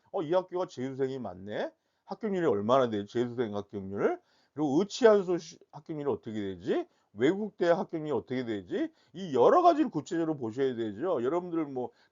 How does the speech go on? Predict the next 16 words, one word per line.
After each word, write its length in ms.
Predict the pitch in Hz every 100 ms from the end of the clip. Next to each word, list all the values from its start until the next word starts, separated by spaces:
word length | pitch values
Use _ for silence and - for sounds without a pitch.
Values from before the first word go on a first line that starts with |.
| -
그 60 |
학교에서 440 | 202 208 196 175 147
얘기하는 360 | 127 139 135 139
스카이 400 | - - 202 190
진학이 300 | 156 147 139
몇 160 | 117
명이다, 640 | 113 135 131 120 143 110 - _ _
이건 280 | 104 165 220
별 200 | - 143
의미가 360 | 104 110 123
없습니다. 540 | 143 101 _ 104 92 _ _ _ _ _ _ _ _ - 143
수시와 480 | - 220 208 208 180
정시의 600 | 127 127 135 156 180 240 _ _ _ -
합격 520 | 240 - 233 214 _
비율도 680 | 131 135 131 117 127 254 330 _
여러분들이 500 | 98 101 98 120 220